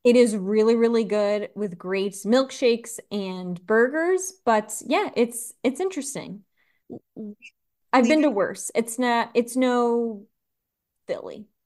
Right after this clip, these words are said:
Speaker 1: you know, it's
Speaker 2: Oh,
Speaker 1: much nicer than Philly.
Speaker 2: I like Philly. I had a
Speaker 1: Oh.
Speaker 2: great time in Philly.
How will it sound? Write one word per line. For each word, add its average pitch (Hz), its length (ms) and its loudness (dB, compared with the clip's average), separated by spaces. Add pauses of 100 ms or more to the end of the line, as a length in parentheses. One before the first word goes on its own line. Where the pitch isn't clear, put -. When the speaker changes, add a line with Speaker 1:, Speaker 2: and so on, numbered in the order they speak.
Speaker 1:
you 185 160 -12
know, 113 220 -12
it's 214 200 -6
Speaker 2:
Oh, 233 40 0
Speaker 1:
much 208 240 -4
nicer 180 320 -10
than - 160 -12
Philly. - 340 -12
Speaker 2:
I - 40 -2
like 539 560 2 (200)
Philly. 240 720 2
I 233 120 4
had - 80 2 (140)
a 220 60 -10
Speaker 1:
Oh. - 120 -20 (280)
Speaker 2:
great 370 280 2
time 480 320 -2
in 302 120 -4
Philly. 208 720 -2